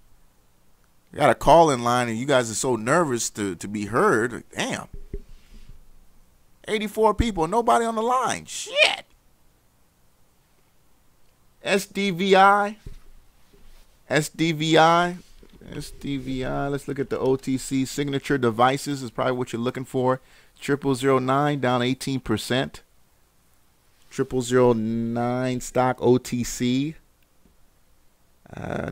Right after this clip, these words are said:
don't know much about Signature Devices. Don't know much about it. It looks like you got some, some volume coming in, though, recently back from October.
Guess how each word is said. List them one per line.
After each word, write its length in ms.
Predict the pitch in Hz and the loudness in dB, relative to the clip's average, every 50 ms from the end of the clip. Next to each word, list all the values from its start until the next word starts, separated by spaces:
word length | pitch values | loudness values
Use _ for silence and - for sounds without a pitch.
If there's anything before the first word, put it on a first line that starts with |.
| - - | -6 -6
don't 200 | 123 147 143 135 | -6 -4 -4 -4
know 140 | 135 135 | -4 -4
much 240 | 131 131 131 - - | -2 -4 -4 -4 -4
about 300 | 120 113 117 117 117 - | -2 0 0 0 0 -2
Signature 480 | - - 120 113 113 113 - - 110 104 | -4 -6 -6 -6 -6 -8 -8 -8 -6 -4
Devices. 800 | 104 95 92 98 98 101 104 107 - - 67 67 - - - _ _ _ _ _ _ _ _ _ _ _ _ _ _ _ _ _ _ _ _ _ _ _ _ _ _ _ _ - - _ _ | -4 -6 -4 -4 -4 -2 -4 -4 -6 -10 -12 -14 -14 -16 -20 _ _ _ _ _ _ _ _ _ _ _ _ _ _ _ _ _ _ _ _ _ _ _ _ _ _ _ _ -20 -20 _ _
Don't 180 | - - 101 | -12 -10 -6
know 120 | 104 101 101 | -6 -6 -4
much 240 | 101 101 98 - | -4 -6 -6 -6
about 320 | 101 90 92 95 95 101 101 | -8 -4 0 0 2 2 0
it. 60 | 98 | 0
It 40 | 98 | -2
looks 220 | 101 101 - - | -4 -6 -6 -6
like 100 | 101 98 | -8 -8
you 80 | 95 - | -6 -6
got 220 | 101 98 98 - | -4 -4 -4 -6
some, 260 | - 98 98 95 92 | -8 -8 -8 -8 -8
some 180 | - - 95 92 | -10 -10 -10 -8
volume 360 | 92 95 95 95 95 95 95 | -4 -4 -4 -2 -4 -4 -6
coming 340 | 92 - 101 95 95 92 92 | -8 -8 -8 -6 -6 -4 -4
in, 220 | 95 92 92 92 | -4 -4 -4 -4
though, 100 | 92 90 | -2 -2
recently 580 | 90 90 92 95 95 - - 92 90 92 92 95 | -2 -2 -2 -4 -4 -6 -6 -8 -6 -4 -4 -4
back 300 | 92 92 90 90 87 - | -4 -4 -4 -6 -6 -10
from 340 | - - 92 90 90 92 90 | -12 -10 -10 -8 -8 -8 -8
October. 880 | - 76 82 73 - - - - 98 101 104 98 98 101 101 101 98 104 | -8 -10 -10 -10 -12 -12 -6 -2 0 0 0 2 2 0 0 0 -2 -4